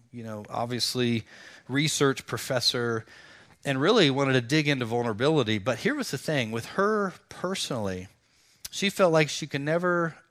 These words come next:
open up to the point of understanding vulnerability because she couldn't be vulnerable herself. It was easy to talk about some of those things, but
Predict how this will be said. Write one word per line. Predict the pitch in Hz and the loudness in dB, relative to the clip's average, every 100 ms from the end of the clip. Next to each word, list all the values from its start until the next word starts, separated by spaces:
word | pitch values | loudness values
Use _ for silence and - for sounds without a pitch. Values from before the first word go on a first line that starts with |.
| - | -6
open | 143 135 127 | -4 -4 -4
up | 127 - | -4 -6
to | 139 | -8
the | 113 | -8
point | - - 131 113 107 - | -10 -10 -6 -6 -8 -10
of | 104 | -10
understanding | 113 110 98 - 113 107 101 92 | -8 -8 -10 -8 -8 -6 -8 -8
vulnerability | 104 98 90 104 113 92 90 | -8 -8 -8 -4 -4 -4 -8
because | 90 - - | -12 -14 -12
she | - | -12
couldn't | - 120 101 | -10 -10 -8
be | 104 | -10
vulnerable | 92 104 98 95 90 | -10 -10 -10 -12 -12
herself. | 90 - 107 95 - - _ - - - - - - - _ | -8 -8 -8 -12 -16 -20 _ -20 -20 -20 -20 -20 -20 -20 _
It | 110 | -6
was | 104 | 0
easy | 156 170 123 110 | 2 4 2 -2
to | - 113 98 - - - _ _ | -2 -4 -4 -10 -20 -20 _ _
talk | - 170 269 | 2 4 4
about | 143 110 104 104 | 0 0 -2 0
some | - 110 | -4 -4
of | 104 | -6
those | 101 - | -6 -6
things, | 120 113 113 | -6 -6 -8
but | - 110 | -8 -8